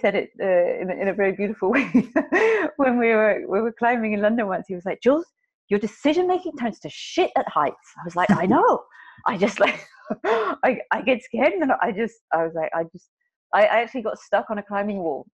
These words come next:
for about twenty minutes. And <laughs> it was a kind of comedy moment of, like, he was just like, "Well, you, you need to go up." And I was like, "I can't. Uh, I ca-,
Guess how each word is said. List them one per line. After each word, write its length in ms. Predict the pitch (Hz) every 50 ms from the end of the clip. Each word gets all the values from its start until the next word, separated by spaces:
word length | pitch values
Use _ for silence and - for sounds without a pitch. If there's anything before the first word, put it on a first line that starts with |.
| _ -
for 80 | 180
about 200 | 165 175 170 156 - -
twenty 180 | 175 170 170 175
minutes. 360 | 175 170 165 151 - _ _ _ _ _ _ _ _ _ _ -
And 540 | 175 170 180 185 180 175 165 175 175 160 147 - _
<laughs> 80 | _ -
it 180 | - 269 - - - - - - - - -
was 420 | 320 277 294 - 359 359 359 359 339 415
a 0 | - -
kind 140 | 262 240 226
of 80 | 320 - -
comedy 500 | 254 233 202 208 185 165 196 190 190 175 - 262 302 - - - - _ _ -
moment 400 | 190 185 190 208 240 254 - -
of, 120 | 185 175
like, 240 | 180 165 165 165 - _ _ _ _ -
he 100 | 208 214
was 120 | 214 214
just 180 | 214 214 - -
like, 180 | 196 185 - -
"Well, 160 | 208 226 220
you, 220 | 208 226 226 220 -
you 100 | 208 214
need 200 | 226 247 262 254 254
to 60 | 220
go 160 | 190 202 202 220
up." 260 | 277 262 175 - - -
And 100 | 180 185
I 40 | 185
was 100 | 180 175
like, 120 | 185 165 -
"I 60 | - -
can't. 340 | - 214 247 269 175 233 - _ _ _ _ _ _ _ _ _ _ _ _ _ _ _ _ _ _ _ _ -
Uh, 120 | 165 175 170 - -
I 60 | 165
ca-, 140 | 165 - -